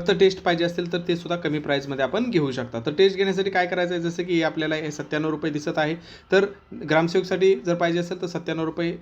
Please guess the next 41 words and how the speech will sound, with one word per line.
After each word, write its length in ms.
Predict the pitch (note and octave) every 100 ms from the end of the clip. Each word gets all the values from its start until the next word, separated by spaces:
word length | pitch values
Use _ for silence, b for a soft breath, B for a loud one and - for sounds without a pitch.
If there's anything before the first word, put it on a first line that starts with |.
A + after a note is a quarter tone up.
| -
अ, 180 | C#3+
आपण 340 | D3 C#3+ D#3+ A#2 -
PhonePe 220 | D3+ D#3+
किंवा 200 | D#3+ E3+
Google 340 | D3+ D3+ D3+
Pay 120 | E3 D3+
बहात्तर 360 | C#3 C#3 D3+
अठ्ठेचाळीस 460 | C3 C#3+ D3 D3+ D3
त्र्याण्णव 240 | C#3+ C#3+
झिरो 240 | C#3+ C#3+ C#3+
एक 120 | C#3
सहा 160 | C#3 C3+
तर 80 | C#3
या 60 | C3
नंबरला 400 | C3+ C3+ C3+ C#3+ B B -
पेमेंट 280 | D3 D3+ D3+
करून 180 | D3
पाठवलं 420 | D3 E3+ F3+ B2+ B2 B _
की 60 | C3+
तात्काळ 260 | D#3 - F3+
तुम्हाला 300 | F3 E3+ D#3+
हे 100 | E3
सर्व 240 | E3 E3+
कंटेंटचा 460 | E3+ D3 C#3+ C#3 C#3
ॲक्सेस 260 | C3+ C#3+
दिला 200 | C#3+ C3
जाणार 280 | C3 B2+ E3 A#3+
आहे. 200 | - B2+
अधिक 220 | B2+ D#3 E3
माहितीसाठी 360 | D#3+ D#3+ D#3
याच 160 | D#3+ E3
नंबरला 300 | C#3+ C#3 C3+
तुम्ही 200 | C#3 C#3
काय 140 | C3
करू 120 | C3
शकता, 360 | B2+ D#3+ - A#2+ A#2+ B _
कॉलसुद्धा 380 | C#3 C#3 C#3 C#3+
करू 180 | C#3+
शकता 260 | C#3+ C#3 C#3+
किंवा 300 | C#3 E3 -
WhatsAppसुद्धा 480 | - C3 A#2+ C3